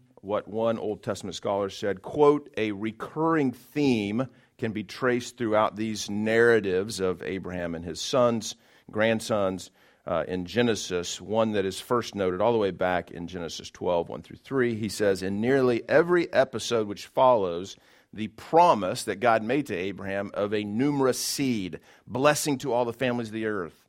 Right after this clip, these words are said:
or the gift of the land, is placed in jeopardy by the actions of the characters of that particular narrative." So when we come to Genesis thirty-seven, this promise to Abraham,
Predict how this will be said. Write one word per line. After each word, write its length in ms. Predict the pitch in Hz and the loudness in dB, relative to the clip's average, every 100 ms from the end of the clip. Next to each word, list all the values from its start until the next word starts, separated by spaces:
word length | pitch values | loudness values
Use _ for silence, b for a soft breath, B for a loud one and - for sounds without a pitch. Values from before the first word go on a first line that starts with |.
| b b | b b
or 160 | 107 117 | -6 -4
the 80 | 120 | -4
gift 340 | 95 160 - | 4 4 4
of 80 | 127 | 0
the 80 | 123 | 2
land, 500 | 123 123 101 90 87 | 2 2 0 -2 -4
is 280 | 104 107 - | -4 -4 -6
placed 580 | - - 147 180 - - | -12 0 2 2 -4 -8
in 220 | - 135 | -2 -2
jeopardy 580 | 113 95 131 131 92 90 | -2 0 0 0 -6 -8
by 340 | 87 90 95 95 | -6 -2 -2 -2
the 260 | 90 92 _ | -6 -10 _
actions 720 | 113 165 - - 85 85 85 - b b b _ | -6 -6 -6 -8 -6 -6 -8 -14 b b b _
of 140 | 98 | -6
the 80 | 90 | -6
characters 840 | 95 - 139 107 80 80 80 85 - b b _ _ _ _ | -12 -2 0 0 -2 -8 -8 -8 -16 b b _ _ _ _
of 120 | 87 | -8
that 180 | 87 - | -6 -8
particular 360 | - 87 85 | -14 -14 -12
narrative." 320 | 85 104 82 - | -8 -10 -10 -16
So 180 | - 101 | -10 -6
when 140 | 107 | -4
we 100 | 107 | -4
come 220 | 107 156 170 | -2 -2 -2
to 60 | |
Genesis 340 | 113 123 117 101 | -2 -4 -4 -4
thirty-seven, 680 | 117 101 - 139 123 95 - b b | -4 -4 -4 0 2 0 -6 b b
this 220 | - 110 - | -4 -4 -4
promise 580 | - 143 143 165 151 - | -8 2 4 4 0 -4
to 220 | - 113 | -4 0
Abraham, 800 | 147 147 101 95 90 92 92 | 0 0 -4 -4 -4 -4 -6